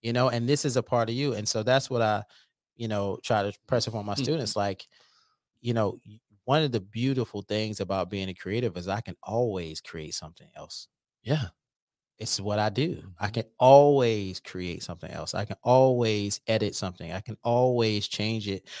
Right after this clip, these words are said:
Speaker 1: I can change it into something I don't like. I can change it into something I like. I can change it into something people love that I might not like. Like, I can do
Speaker 2: Mm-hmm.
Speaker 1: so many things. And, um, I wonder, though, if, if,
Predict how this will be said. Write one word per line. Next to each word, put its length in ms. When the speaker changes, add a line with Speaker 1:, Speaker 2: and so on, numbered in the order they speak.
Speaker 1:
I 120
can 80
change 280
it 80
into 140
something 260
I 60
don't 280
like. 320
I 80
can 120
change 220
it 40
into 140
something 260
I 80
like. 380
I 100
can 120
change 220
it 40
into 80
something 240
people 300
love 280
that 100
I 120
might 200
not 220
like. 180
Like, 220
I 100
can 140
do 120
Speaker 2:
Mm-hmm. 100
Speaker 1:
so 120
many 220
things. 460
And, 360
um, 500
I 80
wonder, 420
though, 500
if, 340
if, 420